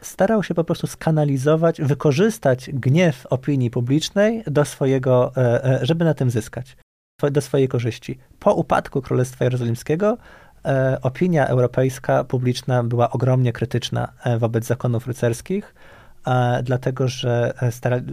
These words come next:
winiono ich za to, że nie udało się obronić Akki, że nie udało się obronić Tyru. Tam doszło do masakr.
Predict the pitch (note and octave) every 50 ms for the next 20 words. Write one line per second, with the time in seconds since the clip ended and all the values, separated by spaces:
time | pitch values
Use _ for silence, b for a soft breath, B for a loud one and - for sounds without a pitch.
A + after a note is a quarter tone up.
0 | C3+ C3+ C3 C3+ C#3 C#3 C#3+ B2 C#3+ C#3 C#3+ D3+ E3 F3 D3+ C3 A#2+ A#2+ A#2+ A#2
1 | A#2+ A#2 B2 A#2+ A#2+ - C3 B2 A#2 B2+ A#2+ A#2+ A#2 A#2 A#2+ B2 A#2+ A#2 - -
2 | A#2+ A#2+ B2 A#2+ A#2 A#2 - B2 A#2 A2+ - - - B2+ - B2+ A#2+ A#2 A2 A#2+
3 | A#2 A#2 A2+ - B2+ A#2+ B2 A#2 A2+ - - - A#2 A#2 B2 A#2+ - A2+ A2+ A2+
4 | A#2 - - A#2+ A#2 A2+ A2+ A2+ A2 - - - A#2 A2+ - - B2 C3